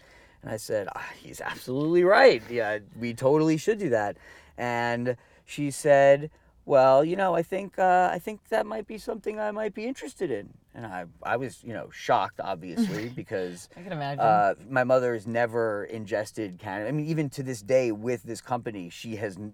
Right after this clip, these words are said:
Speaker 1: like, she is not a cannabis user, and she obviously
Speaker 2: Wow.
Speaker 1: lives in Florida. Uh, but, you know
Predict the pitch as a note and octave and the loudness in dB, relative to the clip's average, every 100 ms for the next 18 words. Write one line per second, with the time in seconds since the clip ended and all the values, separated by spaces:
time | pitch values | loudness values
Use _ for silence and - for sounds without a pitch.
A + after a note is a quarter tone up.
0 | - A2+ F#2 - A#2 G#2 F#2 A2 A2 A2+ | -4 -4 -4 -8 -6 -6 -4 0 2 2
1 | - G#2+ A#2+ A2+ A#2 G#2+ G#2 - F2+ A#2 | 0 -6 -6 -8 -6 -4 -6 -6 -10 -8
2 | B2 G#2 F#2 F#2 G2 F#2 F2+ A2 D3 G2+ | -6 -6 -6 -6 -8 -6 -6 -8 -10 -10
3 | G2 A#2 G2 F#2 F2+ F#2+ - - - - | -10 -12 -6 -4 -4 -6 -8 -18 -20 -18
4 | - B2 A#2+ A2+ - B2+ C#3+ C3 _ _ | 0 6 8 8 6 10 10 10 _ _
5 | _ - D#3 D3 B2+ | _ -4 0 4 4